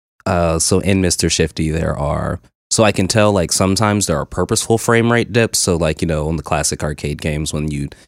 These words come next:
hit something, the game would, like, pause and stutter a little bit.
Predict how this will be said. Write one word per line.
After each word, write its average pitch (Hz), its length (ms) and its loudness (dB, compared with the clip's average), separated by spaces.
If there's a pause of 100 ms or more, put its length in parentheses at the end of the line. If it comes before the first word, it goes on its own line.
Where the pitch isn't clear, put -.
(140)
hit 117 180 0
something, 95 440 0
the 80 60 -4
game 87 200 0
would, 80 140 -6
like, 76 200 -4 (160)
pause 87 340 2
and 82 100 -4
stutter 92 280 0
a 95 60 2
little 104 200 0
bit. 113 300 -2